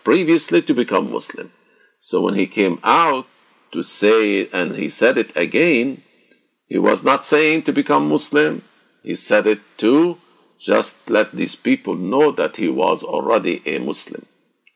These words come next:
They said, just like we say Shahada in As-Salah, or we say, say it as dhikr, we are Muslim, but we say it to get reward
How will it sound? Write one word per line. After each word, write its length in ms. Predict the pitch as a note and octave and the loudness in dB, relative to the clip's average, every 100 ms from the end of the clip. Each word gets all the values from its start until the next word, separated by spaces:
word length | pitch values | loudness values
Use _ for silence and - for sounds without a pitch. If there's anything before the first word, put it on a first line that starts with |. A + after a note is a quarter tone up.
| _ _ | _ _
They 360 | D3+ F3+ G#3+ | 0 2 2
said, 360 | - A2+ D3+ - _ _ - | 0 2 0 -2 _ _ 0
just 260 | D3+ - | 0 2
like 180 | B2+ A#2 | 0 2
we 200 | A2+ A2+ | 0 -2
say 340 | - G#2+ G#2 | 2 2 2
Shahada 840 | F#2 - G2 A2 G#2+ G#2 G#2+ F#2 - | -4 -2 2 2 2 2 2 0 -4
in 80 | |
As-Salah, 760 | F#2 - - F2+ G2 G2+ G#2 G2 | -4 -2 0 2 4 4 4 2
or 160 | - C#2 | 0 -4
we 140 | C#2+ | -4
say, 240 | - F2 D#2+ | -2 -2 -2
say 280 | - F#2 | 0 2
it 120 | F#2 - | 2 -2
as 380 | E2+ D#2+ E2 | -2 -2 -4
dhikr, 520 | - F2 B2 - B2 C3 _ _ _ _ | -14 -2 -2 2 0 0 _ _ _ _
we 140 | A2 | -2
are 180 | A2 B2 | 2 0
Muslim, 580 | C3+ C#3 - A2+ D3+ - _ _ | 0 -2 2 2 0 -8 _ _
but 180 | G2 - | -2 0
we 100 | F#2+ | -4
say 320 | - F#2+ G2+ | 0 2 2
it 160 | G2 - | -2 -6
to 60 | |
get 240 | - F2+ - | -2 -2 -2
reward 400 | F2 - F2 | -4 0 -2